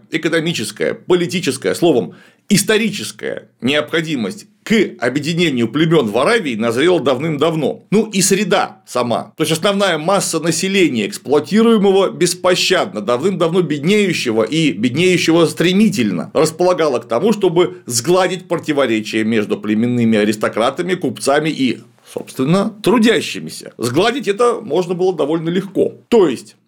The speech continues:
нужно было перестать эксплуатировать собственное арабское население,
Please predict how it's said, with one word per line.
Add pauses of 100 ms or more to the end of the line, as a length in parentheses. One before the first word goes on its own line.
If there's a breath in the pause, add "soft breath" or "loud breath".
(200)
нужно
было
перестать
эксплуатировать
собственное
арабское
население,